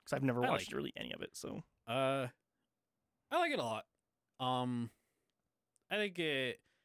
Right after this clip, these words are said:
Speaker 2: drags a bit at some points, but I,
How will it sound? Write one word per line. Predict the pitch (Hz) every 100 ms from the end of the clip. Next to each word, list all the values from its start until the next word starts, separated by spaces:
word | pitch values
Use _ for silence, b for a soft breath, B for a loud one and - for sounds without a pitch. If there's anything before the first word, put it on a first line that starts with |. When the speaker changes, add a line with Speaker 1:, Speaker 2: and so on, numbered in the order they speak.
| _ _ _
Speaker 2:
drags | 127 117 127 143
a | 175
bit | 175 190 175 _ _ _ -
at | 170
some | 190 180
points, | 196 202 202
but | - 123 113 104
I, | 120 135